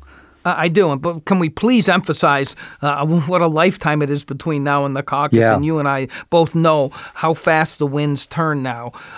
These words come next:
Speaker 1: Uh, y-, you know, when I first started covering politics more than thirty years ago, a news cycle lasted, uh, twenty-four hours. Now it's lucky if it's twenty-four seconds, right? So we don't even know what's happening while you and I are talking.
Speaker 2: No, it's crazy. I mean, honestly, if you're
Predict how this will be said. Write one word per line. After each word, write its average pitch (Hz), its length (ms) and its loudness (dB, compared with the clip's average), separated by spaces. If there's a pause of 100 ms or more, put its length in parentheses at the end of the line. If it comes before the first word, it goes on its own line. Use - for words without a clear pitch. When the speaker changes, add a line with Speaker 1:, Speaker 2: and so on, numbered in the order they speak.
(120)
Speaker 1:
Uh, 135 240 -4
y-, 147 40 -6
you 147 440 -6
know, 143 100 0
when 151 120 2
I 170 80 4
first 160 180 -4
started 151 200 2
covering 139 280 -2
politics 156 500 -2
more 139 140 -2
than 139 100 -8
thirty 151 300 0
years 151 260 -2
ago, 127 160 -2
a 135 60 -2
news 151 240 0
cycle 139 340 -2
lasted, 139 520 0 (340)
uh, 139 220 -2
twenty-four 151 520 -2
hours. 147 380 2
Now 151 160 2
it's 147 100 -4
lucky 151 260 -2
if 135 60 -4
it's 123 120 -8
twenty-four 151 420 -2
seconds, 180 480 0
right? 143 180 4
So - 120 0
we 196 120 2
don't 185 120 2
even 160 160 2
know 160 80 2
what's 156 160 0
happening 160 340 0
while 147 140 0
you 156 120 0
and 156 80 0
I 151 60 0
are 143 120 -2
talking. - 520 -10
Speaker 2:
No, 160 240 4
it's 143 140 2
crazy. 151 280 2
I 127 60 4
mean, 123 180 6
honestly, 131 440 2
if 110 120 0
you're 131 320 4